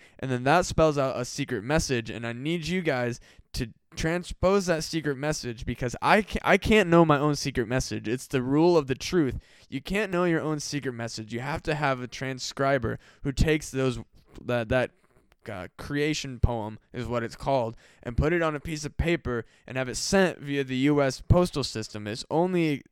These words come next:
the, only the U S postal system. It'll only work that way. And please send those to me. Uh, you'll know my address. I've never told you, but if you know the truth, you'll know my address.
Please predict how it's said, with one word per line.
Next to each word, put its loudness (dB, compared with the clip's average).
the, 0
only 6
the 4
U 12
S 4
postal 4
system. -8
It'll -2
only 0
work 0
that 0
way. 0
And -8
please -2
send -2
those -2
to -8
me. -6
Uh, -8
you'll 4
know 2
my 2
address. -2
I've -4
never 0
told 0
you, -2
but -2
if -6
you -4
know 2
the -2
truth, 2
you'll 2
know 0
my 0
address. -4